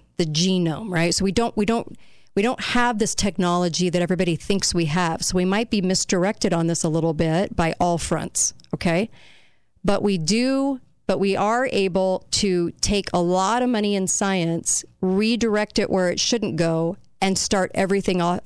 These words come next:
out on a false premise. And this is why if I say virus is made up, because I can go back and I can see Simon Flexner back in the early nineteen hundreds made it up and then said,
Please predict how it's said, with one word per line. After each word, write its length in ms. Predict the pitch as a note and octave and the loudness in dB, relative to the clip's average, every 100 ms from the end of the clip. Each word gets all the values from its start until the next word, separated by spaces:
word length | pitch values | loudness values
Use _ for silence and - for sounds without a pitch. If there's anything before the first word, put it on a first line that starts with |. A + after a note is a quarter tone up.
| - | -2
out 240 | F#3 F3+ | 0 0
on 100 | F#3 | 0
a 80 | F3 | 0
false 300 | - E3+ D#3 | 0 -2 -2
premise. 540 | - F#3+ D#3+ - - - - - - - - | 0 0 0 -2 -2 -2 -10 -20 -20 -8 -2
And 160 | F#3+ | 0
this 180 | G#3 - | 2 0
is 160 | A3+ F#3 | -2 0
why 520 | F#3+ F#3+ F#3 F#3 F#3 - _ _ _ _ _ _ _ | 0 0 0 -2 -6 -12 _ _ _ _ _ _ _
if 160 | G#3 G3 | -2 0
I 140 | G#3 | 2
say 600 | G3+ - G3+ F#3 F3+ E3+ - - _ _ _ - - | 0 0 0 2 0 -4 -8 -20 _ _ _ -18 -4
virus 440 | F3+ A3 B3 G#3+ | 0 0 0 0
is 140 | F#3+ F#3 | -2 0
made 240 | F3 E3+ | 0 0
up, 320 | G3 G3+ - - - | 0 -2 -4 -8 -6
because 240 | F3 F#3 | -2 0
I 100 | F3 | 0
can 100 | F3 | 0
go 120 | F3 | 0
back 320 | D#3+ F3 F3+ F#3 | 0 0 0 0
and 100 | E3+ | -2
I 80 | |
can 160 | E3 E3 | 0 -2
see 160 | - F3 | 0 0
Simon 380 | - F3+ F3+ | 0 0 0
Flexner 500 | E3 F#3+ F3+ - E3+ | 0 -2 0 0 0
back 240 | E3 E3+ E3+ | 0 0 0
in 60 | |
the 100 | F3 | 0
early 220 | E3+ E3+ E3+ | 0 0 0
nineteen 300 | E3 F3 E3 | 0 0 0
hundreds 340 | F3 E3 - | 0 0 0
made 200 | E3 A3+ | 0 2
it 120 | G#3 | 0
up 240 | - - - - - _ _ _ - | -4 -8 -14 -20 -20 _ _ _ 0
and 320 | F3 E3 E3 | 2 2 2
then 220 | E3 D#3+ | 0 0
said, 460 | - E3 D#3 D#3 | 0 0 -2 -4